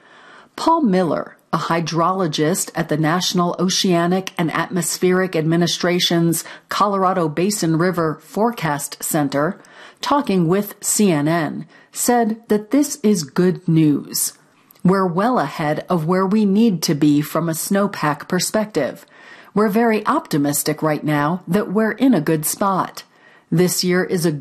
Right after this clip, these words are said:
good year to try and save water, to try to conserve water as best as we can. We have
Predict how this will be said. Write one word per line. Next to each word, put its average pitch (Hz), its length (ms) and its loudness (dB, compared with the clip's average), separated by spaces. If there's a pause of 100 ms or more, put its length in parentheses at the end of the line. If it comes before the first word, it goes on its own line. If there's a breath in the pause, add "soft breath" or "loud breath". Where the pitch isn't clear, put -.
good 190 220 2
year 190 300 4
to 160 160 -6
try 185 360 0
and 185 280 0
save 180 560 0
water, 175 580 0 (280 loud breath)
to 220 100 0
try 220 280 0
to 214 140 -2
conserve 208 680 2
water 147 500 0
as 165 200 -2
best 185 420 -4
as 160 180 -4
we 180 140 -2
can. 190 600 -2 (380 loud breath)
We 175 120 4
have 165 200 0